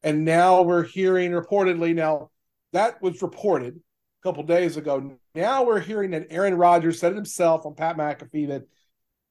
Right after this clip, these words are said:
he wants to play for the Jets. So I suspect this is going down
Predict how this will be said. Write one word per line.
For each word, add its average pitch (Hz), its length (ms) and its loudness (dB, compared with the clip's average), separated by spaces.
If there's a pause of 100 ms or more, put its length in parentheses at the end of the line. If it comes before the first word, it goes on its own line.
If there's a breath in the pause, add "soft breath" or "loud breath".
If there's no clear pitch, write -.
(120)
he 196 200 2
wants 196 220 8
to 180 80 0
play 175 220 4
for 170 120 -2
the 160 80 0
Jets. - 640 -10 (960)
So 170 380 4
I 285 240 6
suspect - 720 2
this 190 180 2
is 165 120 -2
going 175 280 6
down 160 440 4